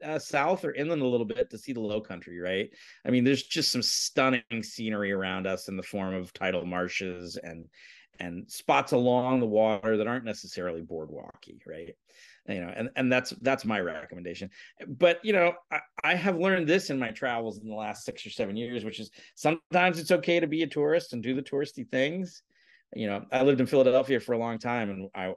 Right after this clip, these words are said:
I once famously, or not so famously, took my family to see the Liberty Bell, and all my friends were like, "Why'd you do that? That's a tourist trap."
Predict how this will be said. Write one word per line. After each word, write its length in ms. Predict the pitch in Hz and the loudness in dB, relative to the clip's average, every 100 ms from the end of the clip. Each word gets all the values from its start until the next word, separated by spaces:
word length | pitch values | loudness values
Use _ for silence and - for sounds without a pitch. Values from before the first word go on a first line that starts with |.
| - | -2
I 80 | |
once 320 | 101 101 98 - | -2 -2 -6 -6
famously, 520 | - 95 92 - 92 _ _ _ | -6 -6 -6 -10 -12 _ _ _
or 80 | 90 | -8
not 240 | 90 92 | -4 -4
so 100 | - | -6
famously, 440 | 82 85 82 - 85 - - _ - | -10 -10 -10 -10 -10 -14 -20 _ -2
took 200 | 127 - | 0 2
my 100 | 110 | 0
family 360 | 139 135 120 | 2 4 2
to 80 | 104 | 0
see 140 | - 113 | -2 -2
the 80 | |
Liberty 320 | 95 123 131 104 | 0 2 2 0
Bell, 200 | 92 87 | -2 -2
and 100 | 87 | -2
all 140 | 120 | -4
my 160 | 110 90 | -4 -6
friends 300 | - 135 98 | -4 -4 -4
were 80 | |
like, 240 | 98 85 - _ _ _ | -4 -4 -8 _ _ _
"Why'd 180 | - - | -14 -8
you 60 | 254 | -2
do 160 | 202 | 0
that? 420 | 127 - 196 - - | 2 2 0 -4 -2
That's 220 | 165 196 | -2 -2
a 40 | |
tourist 340 | - - 440 - | 2 6 6 4
trap." 320 | - 80 - | -2 -2 -4